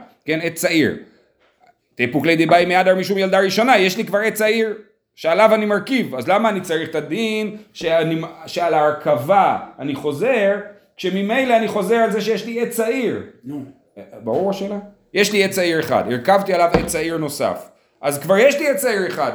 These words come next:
Speaker 1: אני לא צריך, לא אכפת לי מההרכבה, היא לא, היא לא הוסיפה לי, אני לא צריך לחזור יותר בגללה,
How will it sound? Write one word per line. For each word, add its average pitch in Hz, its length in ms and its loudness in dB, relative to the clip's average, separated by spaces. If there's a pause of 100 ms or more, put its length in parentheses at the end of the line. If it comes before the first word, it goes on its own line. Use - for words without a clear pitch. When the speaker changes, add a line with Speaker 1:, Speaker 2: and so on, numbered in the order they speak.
(160)
Speaker 1:
אני 135 100 -10
לא 190 60 -4
צריך, 233 300 -4 (540)
לא 170 120 0
אכפת 214 340 2
לי 226 60 -2
מההרכבה, 143 540 0
היא 101 100 -2
לא, 180 260 -2
היא 151 100 -6
לא 208 280 -2
הוסיפה 202 500 -2
לי, 180 380 0
אני 143 100 -4
לא 185 60 2
צריך 208 200 0
לחזור 180 400 2
יותר 180 320 0
בגללה, 151 460 2